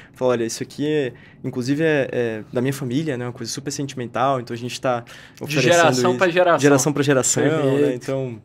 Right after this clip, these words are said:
Speaker 1: a gente quer colocar isso. E eu acho que a coisa mais importante é mostrar o valor que isso aqui vai ter, né? Então, eu acho que Matrix é um... é uma obra que, mesmo sendo ficcional,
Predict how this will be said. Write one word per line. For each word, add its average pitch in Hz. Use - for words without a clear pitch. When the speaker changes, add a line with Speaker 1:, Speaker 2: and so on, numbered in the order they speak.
Speaker 1:
a 123
gente 123
quer 135
colocar 131
isso. 165
E 156
eu 151
acho 160
que 185
a 165
coisa 160
mais 151
importante 143
é 123
mostrar 190
o -
valor 202
que 190
isso 202
aqui 185
vai 175
ter, 123
né? 113
Então, 127
eu -
acho 135
que -
Matrix 147
é 160
um... 139
é -
uma 135
obra 143
que, 135
mesmo 220
sendo 147
ficcional, 143